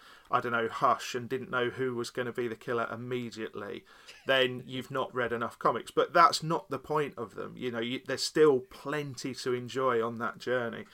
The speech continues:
Speaker 1: And I think, the other thing was, I think everybody had a favourite. I mean, if I asked you now, Seb, I'm sure you'll tell me one of them was your outright favourite.
Speaker 2: I think,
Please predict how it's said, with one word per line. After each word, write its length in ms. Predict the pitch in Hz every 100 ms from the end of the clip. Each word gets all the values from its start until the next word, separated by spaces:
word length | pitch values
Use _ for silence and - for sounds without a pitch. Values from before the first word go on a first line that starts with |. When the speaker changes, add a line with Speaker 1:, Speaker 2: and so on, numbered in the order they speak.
| - - - - - -
Speaker 1:
And 320 | 143 147 151 _ -
I 140 | 160
think, 340 | 165 - 190 180 _ _ _ - 165
the 160 | 156 165
other 120 | 202
thing 220 | 175 175
was, 220 | 160 156 -
I 100 | 131
think 200 | 156 175 160
everybody 520 | 165 160 160 147 139
had 200 | 135 131
a 40 |
favourite. 580 | 117 147 151 131 101 95
I 60 | -
mean, 160 | 131 143
if 120 | 131
I 180 | 175 170
asked 320 | 156 131 -
you 180 | 151 123
now, 180 | 123 120
Seb, 220 | - 113
I'm 100 | 117
sure 320 | 117 - 147
you'll 180 | 139 135
tell 280 | 131 131 123
me 120 | 110
one 240 | 110 123 123
of 80 |
them 160 | 117 113
was 180 | 113 -
your 220 | 117 117
outright 460 | 117 110 117 113 -
favourite. 480 | 123 117 101 104 - _ _ _ _ _ _ _ _ -
Speaker 2:
I 60 |
think, 300 | - 247 220